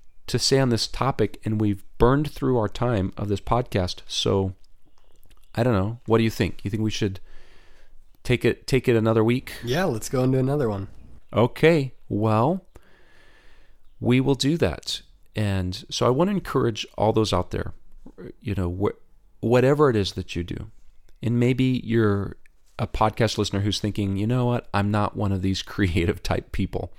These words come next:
Speaker 1: I appreciate them. It's just not me. I like math, you know."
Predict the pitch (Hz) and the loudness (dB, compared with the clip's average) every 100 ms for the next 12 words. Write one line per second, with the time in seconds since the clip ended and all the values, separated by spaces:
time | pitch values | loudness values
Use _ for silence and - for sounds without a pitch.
0 | - - - - - - - - 101 - | -18 -18 -18 -20 -20 -20 -20 -4 -2 4
1 | 147 151 156 147 139 135 123 120 120 - | 4 4 4 4 4 0 0 -2 -6 -8
2 | 117 - - 120 - 95 101 95 - - | -6 -4 0 0 2 -2 0 -2 -4 -4
3 | 101 120 107 104 95 87 - - - - | 0 2 2 2 0 0 0 -6 -10 -8
4 | - 104 107 | -2 0 2